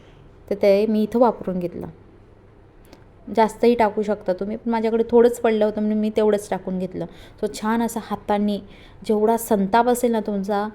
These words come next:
घरातल्यांचा, सगळा कुणाकुणावरचा, सगळा त्याच्यावर काढायचं आणि छान असं मिक्स करून घ्यायचं त्याला जोर लावून लावून. So, मी असं मस्त दाबून चोबून मिक्स केलं आणि मस्त गोळा बनवून घेतला एकदम जोर लावून लावून. So,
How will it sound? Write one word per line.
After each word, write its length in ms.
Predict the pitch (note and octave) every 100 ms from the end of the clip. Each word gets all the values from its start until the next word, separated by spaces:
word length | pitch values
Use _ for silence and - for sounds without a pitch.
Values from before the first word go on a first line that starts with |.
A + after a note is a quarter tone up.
| - G3+
घरातल्यांचा, 760 | A3 F#3+ F#3 G3+ F#3+ F#3+ F#3
सगळा 300 | F#3 G3+ F#3+
कुणाकुणावरचा, 920 | F#3 G#3 G3 F#3+ G3 G3 F#3 F3+ F#3
सगळा 420 | F#3+ G3+ G3+ B3+ B3+
त्याच्यावर 320 | A#3+ A#3 A3+
काढायचं 380 | A3 G#3+ G#3 A3
आणि 100 | G#3 -
छान 380 | - B3+ B3+ B3+
असं 160 | A#3+ A3+
मिक्स 240 | A3 -
करून 240 | - G3 F#3
घ्यायचं 320 | F3 E3 -
त्याला 200 | D#3+ D#3 E3 - - - - - F#3+
जोर 180 | F#3+ F#3
लावून 260 | F3 E3
लावून. 180 | E3 F3 - - - -
So, 200 | G3 G3
मी 240 | F#3+ F#3+
असं 160 | F#3+ F#3+
मस्त 340 | F#3 - -
दाबून 540 | G3 F#3 F#3 F3+ F#3+ F#3
चोबून 300 | F#3 F3+ F#3
मिक्स 320 | F3+ F3+ -
केलं 240 | G3 F#3 B3 - - - - -
आणि 100 | F#3+
मस्त 340 | F#3 F#3 - A3
गोळा 340 | G3+ G3 G3
बनवून 340 | G3 F#3+ G3+ A3
घेतला 280 | G#3+ G3
एकदम 300 | F#3 F#3 G#3
जोर 220 | G3 F#3+ F#3+
लावून 260 | F#3 F3+
लावून. 240 | F#3+ F3 G#3 - - - - - -
So, 340 | G3 F#3+ F#3